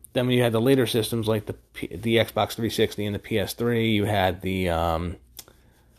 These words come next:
you know, the Force Unleashed game, which was kinda, which was really, really cool. Um, then there was another Jedi Outcast, which is like a first-person shooter.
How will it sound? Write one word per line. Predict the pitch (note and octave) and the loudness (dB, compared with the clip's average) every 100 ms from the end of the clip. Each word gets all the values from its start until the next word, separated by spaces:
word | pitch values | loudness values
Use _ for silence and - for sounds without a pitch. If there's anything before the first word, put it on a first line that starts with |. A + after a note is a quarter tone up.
| _ _ _ _ _ _ _ _ _ _ _ _ _ | _ _ _ _ _ _ _ _ _ _ _ _ _
you | C#3 | 2
know, | A#2 G2+ | 4 4
the | G2+ | 2
Force | - - C3+ A2 | 2 6 6 6
Unleashed | A#2 A2+ A2+ G#2+ - | 2 2 0 -2 -2
game, | A2+ A2+ | -2 -2
which | A2 - | -2 -4
was | G2+ - | -8 -6
kinda, | - B2+ A2 G#2 | -2 -2 -2 -4
which | G2+ G2+ | -6 -6
was | G2 | -4
really, | G#2+ B2+ A2+ | 2 4 6
really | A2 G2+ | 4 2
cool. | - A#2+ G#2+ G#2 G2+ - _ _ _ - - - - | 0 2 4 4 2 -6 _ _ _ -20 -16 -16 -6
Um, | G#2 G2+ G2+ G2 G2 G2 F#2+ - _ - _ | 0 2 2 2 2 -2 -6 -10 _ -20 _
then | A#2 | -6
there | A#2 | -2
was | A#2 | 0
another | A2+ A#2 A2+ | 2 2 2
Jedi | A2 A2+ A2 G#2+ | 2 2 4 4
Outcast, | G#2+ G#2 - G#2 - | 4 2 -2 -4 -4
which | G#2 | -4
is | |
like | G#2 G2 | -4 -4
a | |
first-person | - A#2 G#2+ - A2+ G2+ - G2 | -2 0 0 0 -2 0 -2 -4
shooter. | - A2 G2+ G2+ G2 | -2 0 2 2 0